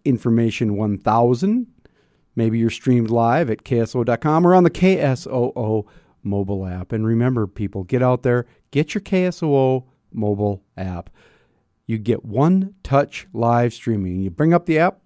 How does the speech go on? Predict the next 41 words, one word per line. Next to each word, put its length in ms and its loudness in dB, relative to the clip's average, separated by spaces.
boom, 380 8
there 160 2
it 80 2
is. 220 0
Boom. 460 6
You 80 -6
get 180 -2
the, 240 -2
uh, 120 -4
news 360 6
and 140 2
weather 220 6
updates 600 0
and, 320 -4
uh, 200 -8
various 460 6
stories 680 2
from 160 -2
the 80 -2
staff 440 -2
here 180 -2
at 80 -6
Results 560 -6
Radio. 480 -4
And 120 4
remember, 280 10
you 140 6
can 140 6
always 240 4
follow 320 8
along 340 8
on 140 0
Facebook 420 -6
Live, 560 -2
on 140 -8
our 100 -6
K 220 -4
S 160 -8
O 40 -2
O 160 0
account, 440 -2